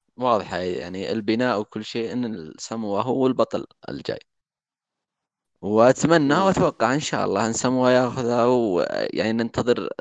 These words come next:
Speaker 1: سمر السلام وحنا متحمسين لسمر السلام.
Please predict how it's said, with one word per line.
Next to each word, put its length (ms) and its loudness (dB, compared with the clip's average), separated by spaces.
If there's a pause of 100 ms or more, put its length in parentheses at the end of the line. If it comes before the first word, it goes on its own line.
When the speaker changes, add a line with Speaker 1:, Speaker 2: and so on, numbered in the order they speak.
Speaker 1:
سمر 340 -2
السلام 540 -6
وحنا 240 -10
متحمسين 540 -8
لسمر 340 -10
السلام. 240 -6